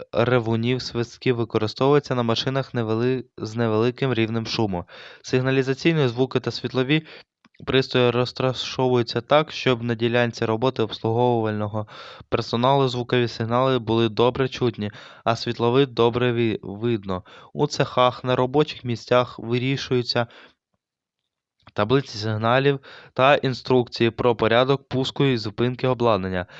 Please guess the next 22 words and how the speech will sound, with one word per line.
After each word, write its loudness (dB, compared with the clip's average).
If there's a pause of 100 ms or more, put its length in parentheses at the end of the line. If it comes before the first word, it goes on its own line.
(280)
Зазначимо, 2
що 0
ефективність -2
сигналізації 0
у 2
разі 2
виникнення -4
небезпеки -2
значною -2
мірою 2 (300)
залежить 0
від -2
уваги 2
та -8
навченості -4
працівників. -6 (960)
Два 2
п'ять. 0
Запобіжні -2
написи, -2
сигнали, 0
фарбування. -2